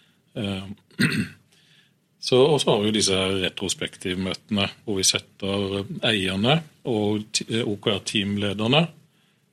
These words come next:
inn i et møte og, og ser på hva vi har lært,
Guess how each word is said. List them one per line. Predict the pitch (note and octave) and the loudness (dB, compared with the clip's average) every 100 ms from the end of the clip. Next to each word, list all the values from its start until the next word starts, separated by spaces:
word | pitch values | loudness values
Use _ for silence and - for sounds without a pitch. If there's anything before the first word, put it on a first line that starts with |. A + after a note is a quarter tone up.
| _ _ _ - | _ _ _ -2
inn | A2 | 0
i | G#2+ | 2
et | G#2+ | 2
møte | A#2+ F#2 - D3+ | 2 0 2 4
og, | D#3+ C3+ A#2+ A#2 A#2 - | 6 4 4 2 0 -2
og | A2+ | 0
ser | - G2 E2+ | 0 -2 -4
på | A2+ | -2
hva | G2+ F2+ | -2 -2
vi | F#2+ | -4
har | F#2+ G2 | -2 -4
lært, | G2 F#2 F#2 | -4 -6 -8